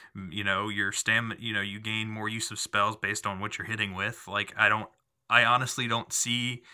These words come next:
the, uh, difficulty of use in the system, 'cause to me, I, it, it all kinda boils down to you find the best pattern for, you know, small fights. You kind of strategize for boss fights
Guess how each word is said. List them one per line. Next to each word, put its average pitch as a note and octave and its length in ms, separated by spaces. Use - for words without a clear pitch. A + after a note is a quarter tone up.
the, G#2 720
uh, E2+ 240
difficulty C#3 720
of G2 140
use A#2 480
in E3+ 100
the F3+ 80
system, G3+ 380
'cause - 280
to - 60
me, E3 460
I, A#2 420
it, G2 260
it B2+ 120
all B2+ 200
kinda C3 260
boils A#2+ 340
down A#2 280
to A2+ 140
you G#2+ 200
find A2+ 300
the G#2 40
best G#2 280
pattern G#2+ 580
for, G2+ 460
you F#2+ 160
know, G2 280
small A2 560
fights. - 520
You G#2 100
kind G#2 220
of G#2 80
strategize G#2 580
for A2+ 100
boss A2 360
fights G2+ 500